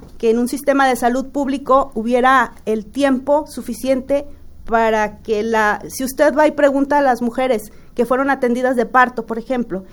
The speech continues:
y le preguntan que qué médico la atendió, generalmente no lo identifican siquiera. Es unos, son unos, trabajamos los, las doctoras en un hospital escuela en donde se mueve mucha gente, donde se ven muchos pacientes, y eso no es una justificación. Tenemos que,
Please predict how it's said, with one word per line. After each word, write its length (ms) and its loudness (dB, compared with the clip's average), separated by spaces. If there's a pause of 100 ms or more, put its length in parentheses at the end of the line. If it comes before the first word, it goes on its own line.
(140)
y 40 -8
le 100 0
preguntan 380 0
que 80 -10
qué 140 -4
médico 600 -2
la 160 -2
atendió, 520 -2 (340)
generalmente 720 0
no 140 -4
lo 120 -4
identifican 800 -4
siquiera. 440 -6 (260)
Es 140 -2
unos, 260 -2
son 240 -4
unos, 280 -2 (140)
trabajamos 540 -2 (240)
los, 220 -12 (120)
las 160 -6
doctoras 460 0
en 60 -2
un 80 0
hospital 380 -4
escuela 520 -2 (380)
en 200 -2
donde 180 -2
se 140 -2
mueve 560 0 (360)
mucha 260 -4
gente, 540 -4
donde 220 -4
se 120 -6
ven 260 -4
muchos 320 -8
pacientes, 600 -6
y 100 -6
eso 180 -2
no 120 0
es 100 -10
una 160 -6
justificación. 720 -6
Tenemos 480 -4
que, 340 -2